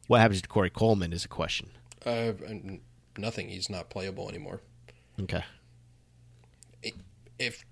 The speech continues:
Speaker 2: Josh Gordon is gonna get eleven of the very few targets that Kizer is gonna throw, like, that's who you're playing.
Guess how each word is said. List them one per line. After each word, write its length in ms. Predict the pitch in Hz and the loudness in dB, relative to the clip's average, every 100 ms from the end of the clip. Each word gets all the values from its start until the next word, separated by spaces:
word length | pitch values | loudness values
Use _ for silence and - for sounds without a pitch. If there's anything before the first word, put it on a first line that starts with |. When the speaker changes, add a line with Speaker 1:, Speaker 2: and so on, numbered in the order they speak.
| - | 4
Speaker 2:
Josh 360 | 127 135 - | 8 8 8
Gordon 280 | 147 143 131 | 8 8 6
is 100 | 113 | 2
gonna 160 | 123 113 | 4 6
get 140 | 113 | 6
eleven 420 | 104 110 117 120 | 6 6 8 8
of 120 | 113 | 4
the 100 | 113 | 2
very 260 | 98 113 113 | 4 6 6
few 240 | 110 117 | 4 0
targets 680 | 110 - - 120 110 101 - | -2 -2 2 4 4 0 0
that 340 | - 104 95 - - - - - - - | 0 -2 -2 -8 -20 -20 -20 -20 -20 0
Kizer 300 | 135 117 110 | 4 4 2
is 100 | 104 | 0
gonna 180 | 110 95 | -2 0
throw, 480 | 123 123 107 90 90 - | 4 4 4 2 -4 -4
like, 380 | 87 92 - - - - - | -4 -6 -10 -18 -20 -20 -2
that's 400 | 107 110 - - | 0 0 0 -4
who 240 | - 123 120 | -2 0 0
you're 160 | 104 | 0
playing. 400 | 90 120 90 - | -2 -2 -2 -6